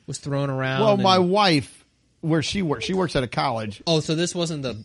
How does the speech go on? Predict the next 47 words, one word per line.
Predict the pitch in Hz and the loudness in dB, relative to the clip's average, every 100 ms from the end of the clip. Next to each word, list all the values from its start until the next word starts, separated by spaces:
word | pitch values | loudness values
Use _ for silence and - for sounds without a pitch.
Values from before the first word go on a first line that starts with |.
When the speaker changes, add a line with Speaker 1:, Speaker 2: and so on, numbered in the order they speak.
| - | -12
Speaker 1:
the | 143 | -6
smoker | - 151 139 135 120 | -4 -2 -4 -4 -6
at | 107 | -6
the | 110 101 | -8 -10
McDonald's? | 98 117 101 98 - 165 | -8 -8 -8 -10 -10 4
Speaker 2:
No, | 180 208 190 | 8 10 8
no, | 214 202 | 8 6
Speaker 1:
Okay, | 196 | 8
Speaker 2:
no. | 175 - | 6 6
Speaker 1:
okay, | 170 151 107 | 4 2 0
all | |
right. | - | 0
Speaker 2:
No. | - 107 - - 196 - - - - 110 | 4 4 2 0 -6 -6 -20 -20 -16 -10
No, | 98 | -8
my | 98 131 | -4 0
wife | 165 190 185 | 2 2 0
works | 151 | -2
at | 160 | -2
the | 135 | -2
college, | 160 147 135 131 | 0 0 0 -2
and | 123 127 107 _ - | -2 -4 -8 _ -2
kids | 165 131 | -2 0
are | 127 | -4
always, | 120 123 123 110 | -4 -4 -4 -6
they're | - 117 113 | -8 -8 -8
saying | - 156 123 104 | -4 -4 -4 -6
things. | 101 101 110 - - _ _ _ _ _ _ | -10 -8 -8 -10 -20 _ _ _ _ _ _
And | 151 175 | 0 2
even, | 220 180 151 131 | 4 2 2 0
like, | 131 127 104 _ _ _ 123 | -2 -2 -6 _ _ _ -4
they'll | 131 | -2
say | 123 147 131 | -2 -2 -2
something, | - 139 123 123 123 | -2 -6 -4 -4 -4
and, | 113 120 113 | -4 -6 -4
like, | 127 123 | -4 -2
now | 127 127 | -2 0
the | 127 | 0
Gen | 117 135 151 120 | 0 2 2 2
Zers, | 147 180 117 101 | 2 2 0 -2
now | 110 107 | -8 -8
some | 101 165 | -4 -2
of | 160 | 0
them | 139 156 | 0 0
work | 113 131 120 | 0 -2 -2
in | 120 | -6
her | 123 | -4
office, | 123 135 160 151 | -4 -6 -6 -10